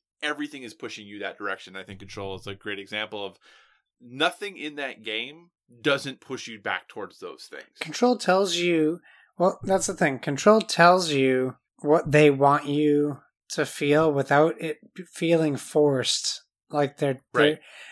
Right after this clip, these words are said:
Speaker 2: they're, they don't make you feel anything that you aren't already feeling. They do such a good job at making you feel this way because I feel like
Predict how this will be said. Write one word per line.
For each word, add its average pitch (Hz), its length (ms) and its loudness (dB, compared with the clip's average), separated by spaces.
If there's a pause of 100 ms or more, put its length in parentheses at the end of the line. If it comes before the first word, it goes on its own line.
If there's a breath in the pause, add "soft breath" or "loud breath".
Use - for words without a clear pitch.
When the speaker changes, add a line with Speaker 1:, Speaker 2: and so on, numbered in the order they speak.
(120 loud breath)
Speaker 2:
they're, 147 100 -8
they 156 220 6
don't 214 180 4
make 165 300 0
you 185 180 -2
feel 160 460 0
anything 143 440 -4
that 135 160 -6
you 147 240 2
aren't 143 280 0
already 135 260 -2
feeling. 156 480 -2 (380 soft breath)
They 147 100 0
do 185 180 4
such 180 260 -2
a 175 40 0
good 156 180 0
job 143 380 0
at 135 220 -4 (640 soft breath)
making 170 600 0
you 151 260 -2
feel 180 460 2
this 147 260 0
way 135 440 -4 (120)
because 156 640 0 (260)
I 139 100 -4
feel 214 300 2
like 170 300 0